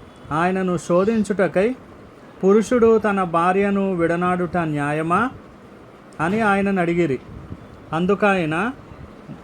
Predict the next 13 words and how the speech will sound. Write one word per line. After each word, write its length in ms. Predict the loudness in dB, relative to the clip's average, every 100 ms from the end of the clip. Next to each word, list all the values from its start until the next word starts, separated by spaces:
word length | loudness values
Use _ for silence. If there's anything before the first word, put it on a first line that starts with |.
| -20 -14 -4
"మోషే 560 | 0 2 2 4 4
మీకేమి 580 | 2 0 0 0 -2 -2
ఆజ్ఞాపించెనని?" 960 | 0 0 0 -2 0 -2 -2 -2 -2 -2
వారిని 360 | 0 0 0
అడిగాను. 400 | 0 0 0 -2 -6 -16 -20 -20 -20 -20 -20 -20 -20 -20 -14 -4
వారు 520 | 2 2 4 0 -2 -8 -20 -20 -20 -2
పరిత్యాగ 580 | -2 -2 -2 0 0 0
పత్రిక 460 | -2 -2 -2 -2 -2
వ్రాయించి, 760 | 0 -2 -2 -4 -2 -2 -2 -8 -18 -20 -20 -20 -18 -4
ఆమెను 440 | 0 2 0 0 0
విడనాడవలెనని 1040 | 0 0 0 0 2 2 2 0 -2 -2
మోషే 540 | -2 0 -2 0 -2
సెలవిచ్చెనని 800 | 0 -2 0 0 -2 -2 -2 -2